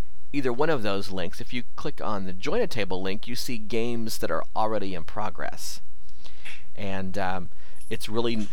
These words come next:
easy to wait for a game to become available and, and then to, um, to join. If you create a table, then you can create a new session, basically, of whatever game that you wanna play.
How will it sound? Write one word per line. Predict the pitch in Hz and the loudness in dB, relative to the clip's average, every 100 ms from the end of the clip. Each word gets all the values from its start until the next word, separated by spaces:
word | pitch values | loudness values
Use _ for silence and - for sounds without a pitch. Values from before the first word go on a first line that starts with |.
| - | 0
easy | 127 123 117 | 0 0 0
to | - 117 101 95 - | 0 0 0 0 0
wait | 101 117 120 110 | 0 0 0 0
for | - 104 | 0 0
a | 98 | 0
game | 107 107 | 0 0
to | 104 | 0
become | - 107 | 0 0
available | 101 107 104 101 104 107 - | 0 0 0 0 0 0 0
and, | 92 90 90 90 | 0 0 0 0
and | 90 | 0
then | 90 90 87 | 0 0 0
to, | - 95 87 87 | 0 0 0 0
um, | 90 85 82 - | 0 0 0 0
to | - | 0
join. | - 95 95 95 - 113 | 0 0 0 0 0 0
If | - | 0
you | 113 | 0
create | - 117 135 | 0 0 0
a | 135 | 0
table, | 123 98 98 | 0 0 0
then | 95 | 0
you | 98 | 0
can | 98 92 | 0 0
create | - 101 85 98 98 - | 0 0 0 -2 0 0
a | 107 | 0
new | 92 101 104 101 98 - - - | 0 0 0 0 0 0 0 0
session, | - 131 123 - 87 87 | 0 0 2 0 0 0
basically, | 82 - 92 95 | 0 0 0 0
of | 90 - | 0 0
whatever | 98 90 90 | 0 0 0
game | 95 90 90 | 0 0 0
that | - | 0
you | 90 | 0
wanna | 90 - | 0 0
play. | - 101 82 | 0 0 0